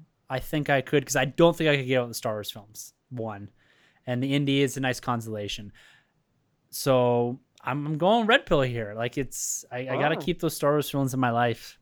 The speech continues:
Speaker 1: especially the original trilogy, man. It's, uh, but I agree with you guys. Like, the, the Cap trilogy is, I think, the best, like, notwithstanding the Avengers stuff and all that, but it's the best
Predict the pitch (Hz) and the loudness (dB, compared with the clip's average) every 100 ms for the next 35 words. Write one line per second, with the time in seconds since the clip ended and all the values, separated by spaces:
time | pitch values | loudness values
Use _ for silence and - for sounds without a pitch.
0 | _ _ _ _ - 147 - 139 123 120 | _ _ _ _ 0 0 2 0 0 -2
1 | 110 104 - 113 107 104 107 107 117 110 | -6 -12 -8 -6 -6 -10 -10 -8 -8 -8
2 | - - 110 107 101 - _ - - - | -10 -10 -10 -10 -12 -18 _ -20 -20 -8
3 | - 147 156 156 254 311 - 147 131 113 | 0 4 6 6 6 6 2 2 2 2
4 | 110 120 117 - _ _ - 139 127 131 | -2 -4 -4 -8 _ _ -2 0 0 -2
5 | - 180 - 175 180 143 135 127 120 - | 2 4 4 2 2 2 -2 -2 -4 -8
6 | - - 127 147 131 120 107 131 110 - | -12 -8 -6 -6 -8 -10 -2 -2 0 -6
7 | - 117 - _ _ 165 170 - 131 117 | -8 -10 -10 _ _ 0 0 0 -2 -4
8 | 110 104 - 123 110 107 107 101 107 95 | -6 -12 -12 -8 -6 -6 -8 -10 -12 -12
9 | 113 104 107 - 113 - _ - - - | -14 -12 -14 -12 -14 -14 _ -20 -20 -20
10 | - 147 156 170 131 165 165 - - - | -6 -2 0 0 2 6 6 6 0 -8